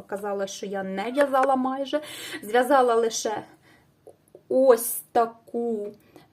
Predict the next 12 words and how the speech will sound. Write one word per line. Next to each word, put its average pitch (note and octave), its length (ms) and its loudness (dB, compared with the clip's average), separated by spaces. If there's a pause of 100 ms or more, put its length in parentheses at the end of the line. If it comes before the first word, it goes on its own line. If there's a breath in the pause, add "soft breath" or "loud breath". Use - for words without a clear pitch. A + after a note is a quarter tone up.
(220)
шапочку C4+ 1120 6 (3000)
для B3+ 340 4
доньки, D#4 760 8 (180)
косами C4+ 580 8
в'язала. D4 800 2 (380 soft breath)
Я C#4+ 200 8
в'язала B3+ 580 2
її A#3 340 -6
з G#3+ 140 -8
ниточок, A3+ 960 -2
е, G#3 440 -2
Yarn B3+ 340 6